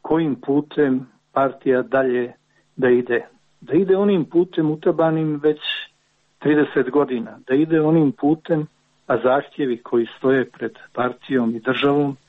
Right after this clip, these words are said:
partijom kao političkim temeljcem države, su veliki.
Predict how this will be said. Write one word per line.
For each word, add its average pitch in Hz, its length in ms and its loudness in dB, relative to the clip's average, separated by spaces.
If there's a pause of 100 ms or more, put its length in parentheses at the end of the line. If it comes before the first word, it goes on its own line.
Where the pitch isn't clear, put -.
(140)
partijom 131 420 -2
kao 123 160 -4
političkim 120 760 -6
temeljcem 123 640 -4
države, 127 480 0
su 127 500 -4 (440)
veliki. 135 460 -6